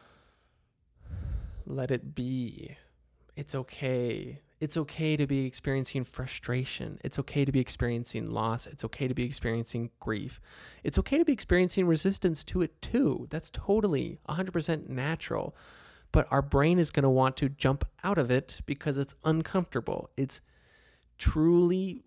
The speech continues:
we have this kind of, like, discomfort, this, sometimes, like, this programmed disgust for feeling negative, for feeling like we shouldn't need help, for feeling vulnerable, for feeling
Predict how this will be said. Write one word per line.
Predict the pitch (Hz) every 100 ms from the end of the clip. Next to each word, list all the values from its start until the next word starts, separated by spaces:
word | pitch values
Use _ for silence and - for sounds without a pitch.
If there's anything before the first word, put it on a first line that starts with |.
| -
we | 151 160 165 170 -
have | - 151 143 127
this | 123
kind | - 131 127
of, | 117
like, | 117 107 -
discomfort, | 131 - - - 151 - 120 -
this, | 120 - _ _ _
sometimes, | - 143 170 196 175 131
like, | 117 110
this | - 110
programmed | _ - 131 131 139 135
disgust | 117 113 - 113 110 - -
for | - 110 110 - - - - - _
feeling | - 131 131 127 120 113
negative, | 113 117 - -
for | -
feeling | 123 - 139 135 127
like | 117 110
we | 120
shouldn't | - 131 123 110
need | 117 113
help, | - - 104 -
for | - 123
feeling | - 139 143 135 123 - - -
vulnerable, | 123 123 113 123 120 104 - - -
for | 135
feeling | 117 135 135 127 120